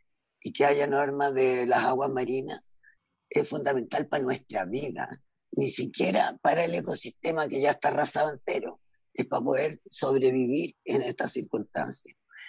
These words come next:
Lo otro que le quería preguntar, revisando el proyecto de ley de proinversión que pretende destruir el estándar ambiental de las centrales de energía, cuando son las centrales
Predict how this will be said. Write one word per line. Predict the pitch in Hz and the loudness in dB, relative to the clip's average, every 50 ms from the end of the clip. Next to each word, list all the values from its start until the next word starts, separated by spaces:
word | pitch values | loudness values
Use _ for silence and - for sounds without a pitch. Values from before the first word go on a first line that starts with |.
| - - - - - - _ _ _ _ _ | -18 -20 -20 -20 -20 -20 _ _ _ _ _
Lo | - 147 151 | 4 4 4
otro | 160 156 175 180 | 4 4 2 2
que | - - | 2 2
le | - - | 2 2
quería | - 151 139 151 - 147 | 0 2 4 4 2 4
preguntar, | 156 151 127 - 120 107 - - - - - - - | 4 2 2 2 -2 -6 -8 -2 2 2 2 2 2
revisando | - - 127 117 - - - 123 147 156 170 | 0 -2 -2 -2 -2 -2 -2 -2 0 0 -2
el | 160 - | -2 -4
proyecto | - - 143 131 127 123 131 - 131 - _ - - - - - _ _ _ _ _ - - - - - - - _ _ | -2 2 2 4 4 4 2 0 -2 -6 _ -2 -2 -2 -2 -6 _ _ _ _ _ -20 -20 -20 -20 -20 -20 -20 _ _
de | 131 120 123 127 | 0 2 4 6
ley | 123 127 135 139 139 127 | 6 6 6 4 4 2
de | 135 135 | 2 2
proinversión | 120 127 131 127 123 117 107 113 104 - - - - - 170 156 135 123 123 131 143 - | 4 4 4 4 4 2 -2 -4 -4 -4 -4 -4 0 2 2 2 2 0 -4 -10 -10 -10
que | 135 120 | -8 -6
pretende | 113 120 104 98 127 127 123 123 127 | -4 -6 -4 -4 -4 -2 -2 -2 -2
destruir | - - - - 120 123 123 123 123 | -2 -4 -4 0 2 2 4 4 2
el | 123 120 120 - - _ _ _ _ | 0 -2 -4 -6 -8 _ _ _ _
estándar | - _ _ - 127 127 123 131 123 | -20 _ _ 0 0 0 0 0 0
ambiental | 123 117 113 117 113 110 110 - - - - 135 | 0 0 -2 -2 -2 -4 -6 -2 -2 0 0 0
de | - - | -2 -4
las | 120 117 - - | -4 -6 -8 -8
centrales | - 117 - - 131 120 123 123 | -10 -12 -6 -4 -2 -2 -2 -4
de | 110 117 | -4 -6
energía, | 113 110 107 - - - - 117 113 - - - _ _ _ _ _ - - - - - - _ _ _ | -6 -8 -8 -12 -14 -8 -6 -6 -6 -6 -8 -10 _ _ _ _ _ -20 -20 -20 -20 -20 -20 _ _ _
cuando | - 139 131 123 117 113 | 0 2 2 4 2 2
son | - - 139 143 | 2 2 4 4
las | 131 123 - | 4 4 2
centrales | 127 117 113 139 139 139 131 135 131 - - | -2 0 2 2 2 2 2 0 -2 -6 -10